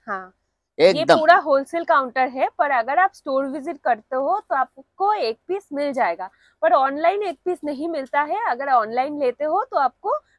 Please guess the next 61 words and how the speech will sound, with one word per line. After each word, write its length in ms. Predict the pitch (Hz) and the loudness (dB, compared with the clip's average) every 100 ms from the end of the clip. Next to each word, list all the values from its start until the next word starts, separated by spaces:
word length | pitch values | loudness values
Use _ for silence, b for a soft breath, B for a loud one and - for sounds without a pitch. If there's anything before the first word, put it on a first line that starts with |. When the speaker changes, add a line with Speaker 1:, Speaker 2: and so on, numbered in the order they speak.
| - | -10
Speaker 1:
मिनिमम 340 | 302 311 349 | -6 -2 -4
फ़ाइव 240 | 339 277 269 - | -2 -2 -2 -4
थाउजेंड 320 | 285 262 269 | -4 -4 -2
का 100 | 339 | -2
परचेज 520 | 339 - 226 - 240 | -2 -2 -4 -2 -10
करना 300 | - 196 180 | -6 -8 -8
है, 120 | 180 | -14
है 140 | 202 294 | -12 -12
ना? 140 | 330 - 117 | -12 -8 -6
Speaker 2:
एकदम, 360 | 113 101 - - | -2 0 0 -2
एकदम। 280 | 107 92 82 - _ _ _ | -10 -8 -10 -14 _ _ _
Speaker 1:
जी, 240 | 202 170 - _ _ _ 269 | -16 -16 -16 _ _ _ 0
ये 80 | |
all 280 | 277 269 294 | 4 4 4
over 240 | 311 320 311 | 4 2 2
इस 180 | 285 | -2
तरीके 160 | 302 277 | -2 6
Speaker 2:
All 140 | - | 6
Speaker 1:
का 60 | 160 | 8
Speaker 2:
over 220 | 302 - | 6 6
में 80 | 156 | 8
Speaker 1:
जाल 120 | 147 | 8
Speaker 2:
चिकन 260 | 151 165 165 | 8 6 4
Speaker 1:
में, 80 | 160 | 6
Speaker 2:
काम 240 | 127 104 | 4 2
है, 60 | 98 | -2
Speaker 1:
हाँ, 220 | 185 170 | -4 0
Speaker 2:
पूरा 160 | 160 | 2
Speaker 1:
चिकन 180 | 160 151 | 2 0
Speaker 2:
चिकन 220 | - 151 | 0 0
काम 160 | 135 120 | 4 2
Speaker 1:
काम। 80 | 135 | 4
Speaker 2:
है, 60 | |
लखनऊ 340 | 151 127 131 131 | 2 0 -2 -8
चिकन 280 | - 120 127 | -8 -10 -6
काम 320 | 117 117 127 | -2 -2 -2
है, 100 | - _ _ - | -6 _ _ -12
सीक्वेंस 460 | - - 151 147 | -8 0 4 4
डाला 240 | 127 123 123 | 6 6 6
हुआ 220 | 117 117 | 6 4
है 60 | |
इसके 180 | 110 - | 2 -2
अंदर 240 | 113 110 123 | -2 -2 0
Speaker 1:
जी, 60 | |
Speaker 2:
में। 80 | - | -2
Speaker 1:
जी, 120 | 202 | -4
जी। 220 | 185 185 156 | -10 -8 -4
Speaker 2:
ये 100 | 131 | -4
चीज 320 | - 139 143 | 0 0 4
ही 80 | 151 | 6
अलग 260 | 131 127 | 6 6
है, 60 | 151 | 4
फुल 380 | - - 175 160 | 2 0 2 2
बॉडी 460 | 92 131 156 185 | 4 6 8 8
ऐसे 280 | 180 156 147 | 8 6 0
काम 240 | - - - | -8 -10 -12
है। 240 | _ 202 | _ -2
Speaker 1:
अच्छा। 380 | 165 - - - | -2 -6 -16 -6
Speaker 2:
ये 140 | 135 165 | 2 2
आसाम 520 | - 139 - 165 185 | 4 2 4 2 2
सिल्क। 300 | - 123 | 0 -2